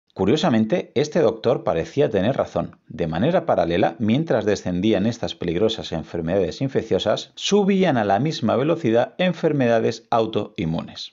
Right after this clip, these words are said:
Y claro, puedes pensar que no tiene por qué existir esta relación, sino que fuera simple casualidad. Pero pasemos a revisar ciertos estudios a ver si es casualidad o causalidad.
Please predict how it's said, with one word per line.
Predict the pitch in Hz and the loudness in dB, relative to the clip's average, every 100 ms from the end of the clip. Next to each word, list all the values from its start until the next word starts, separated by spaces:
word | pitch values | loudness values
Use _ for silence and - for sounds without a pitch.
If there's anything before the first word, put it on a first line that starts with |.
| _ | _
Y | 113 | -2
claro, | 98 180 117 - - | 2 2 0 -6 -4
puedes | 90 85 - | -2 -2 0
pensar | 107 110 - - - | -2 0 -2 -2 -4
que | 90 | -2
no | 98 165 | -2 -2
tiene | 98 80 | -2 -2
por | 80 82 | -4 -4
qué | |
existir | 85 80 82 85 - - | -4 -6 -6 -6 -6 -8
esta | - 90 | -12 -8
relación, | 80 85 - 214 - _ | -4 -4 -2 -4 -4 _
sino | - - 87 80 | -10 -4 -4 -4
que | - | -4
fuera | 127 131 | -2 -2
simple | 127 143 143 185 - | -2 -4 -2 -4 -4
casualidad. | - - 80 82 82 - | -6 -6 -6 -4 -6 -6
Pero | - 220 226 | 0 2 2
pasemos | 185 139 180 170 160 | 0 -2 -2 -2 -2
a | |
revisar | 147 131 127 131 | 0 0 0 -4
ciertos | - 135 151 143 113 | -2 -2 0 -2 -6
estudios | 107 - 131 131 127 147 | -8 -2 0 0 -2 -2
a | |
ver | 156 156 | 2 0
si | - 135 | 0 -4
es | - | -2
casualidad | 104 - 135 107 117 - | -4 0 2 4 2 2
o | 147 151 - | 0 0 2
causalidad. | 147 139 - 135 123 123 - | 0 0 0 0 4 2 0